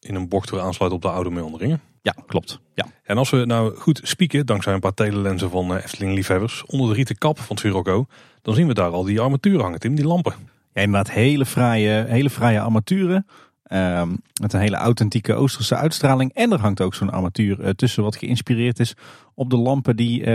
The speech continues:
Speaker 2: binnen in de Indische waterlelies, eh, hangen. Ter hoogte van, eh, de plek waar wij als, eh, bezoekers staan te kijken.
Speaker 1: Wat ook wel tof is om te zien is dat je al een paar van de special effects kunt zien. Want er hangen nog meer lampen namelijk, van die gobo-projectoren.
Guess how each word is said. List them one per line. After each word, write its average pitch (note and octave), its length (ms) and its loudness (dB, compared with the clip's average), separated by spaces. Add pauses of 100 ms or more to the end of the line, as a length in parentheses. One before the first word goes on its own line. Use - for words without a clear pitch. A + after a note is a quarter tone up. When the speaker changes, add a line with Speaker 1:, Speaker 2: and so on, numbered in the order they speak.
Speaker 2:
binnen C#3+ 240 2
in B2+ 100 0
de C3+ 80 -2
Indische C#3 340 0
waterlelies, F#2 760 -2
eh, E2 160 0
hangen. E2 240 -4
Ter - 140 -6
hoogte G2+ 320 -2
van, F#2+ 280 0
eh, F#2 100 2 (360)
de F#2+ 100 -12
plek G#2 200 -2
waar F#2 100 2
wij G2 180 -2
als, - 220 -2
eh, G2+ 80 2
bezoekers G#2 400 0
staan G#2 200 0
te - 80 -8
kijken. G#2+ 380 -6 (420)
Speaker 1:
Wat A#2 120 -2
ook C#3+ 100 4
wel C3+ 60 0
tof C3+ 160 2
is A2+ 60 -2
om A#2 100 0
te A2+ 100 -2
zien A#2 120 4
is A2 100 2
dat G#2+ 140 0
je A2 80 -2
al G#2+ 180 -2
een G2+ 80 -2
paar G#2+ 180 2
van G2+ 100 -2
de G2+ 60 0
special G#2 340 -2
effects C#3+ 280 -2
kunt F2+ 160 -4
zien. G2 160 0
Want A2 120 0
er G#2+ 60 -2
hangen A2+ 140 0
nog G#2 100 0
meer D3 160 2
lampen F#2 240 -2
namelijk, F2+ 340 -2
van - 140 -10
die G2 200 -2
gobo-projectoren. G2+ 920 0